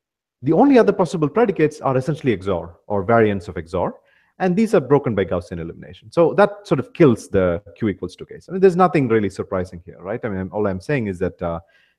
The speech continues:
you know, uh, uh, two local P R Gs are completely insecure. In fact, it turns out that these two local P R Gs are really horribly, horribly broken,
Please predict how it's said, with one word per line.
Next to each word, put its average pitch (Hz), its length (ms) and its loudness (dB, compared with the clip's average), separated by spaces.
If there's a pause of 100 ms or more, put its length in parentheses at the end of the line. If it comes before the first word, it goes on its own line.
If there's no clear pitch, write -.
you 95 100 -8
know, 82 200 -8
uh, - 800 -18
uh, 82 120 -10 (260)
two 175 120 4
local 113 280 4
P 107 160 -2
R 92 80 2
Gs 87 260 -10
are 85 60 -12
completely 87 380 -8
insecure. - 360 -20 (1900)
In 170 80 -4
fact, 277 340 0
it - 120 -2
turns 247 300 -2
out 220 300 -2
that 156 120 0
these 151 180 -6
two 226 160 -2
local 190 240 0
P 180 160 -2
R 185 100 2
Gs 226 280 -4 (280)
are 139 140 -2
really 165 840 2 (100)
horribly, 147 640 4
horribly 104 380 2
broken, 104 460 -6